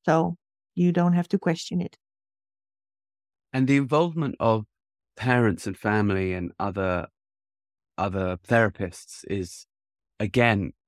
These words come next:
Speaker 2: quite unusual. I mean, a lot of the places I've, I've gone to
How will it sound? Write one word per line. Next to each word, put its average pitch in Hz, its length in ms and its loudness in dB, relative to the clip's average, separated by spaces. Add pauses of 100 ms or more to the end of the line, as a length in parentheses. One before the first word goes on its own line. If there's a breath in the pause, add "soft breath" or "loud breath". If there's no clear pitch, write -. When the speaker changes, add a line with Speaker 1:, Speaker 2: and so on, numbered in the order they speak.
(100)
Speaker 2:
quite 117 280 0
unusual. 98 560 -2
I 92 40 -6
mean, 92 140 -4
a 92 60 0
lot 95 120 0
of 92 80 -4
the - 80 -12
places 90 380 -10
I've, 92 240 -6
I've 90 180 -8
gone 95 260 0
to 92 360 -4